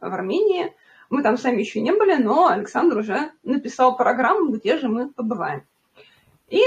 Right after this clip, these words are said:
собственно, в Армении мы будем иметь все шансы в тренировочном режиме,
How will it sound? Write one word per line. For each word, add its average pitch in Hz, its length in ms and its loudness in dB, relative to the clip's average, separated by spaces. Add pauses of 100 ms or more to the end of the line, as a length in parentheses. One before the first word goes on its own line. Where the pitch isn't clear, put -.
собственно, 381 380 0
в 269 60 2
Армении 330 500 2
мы 311 300 0
будем 262 280 -2
иметь 269 260 0
все 311 160 -4
шансы 247 460 -4
в - 60 -18
тренировочном 285 640 0
режиме, 254 560 0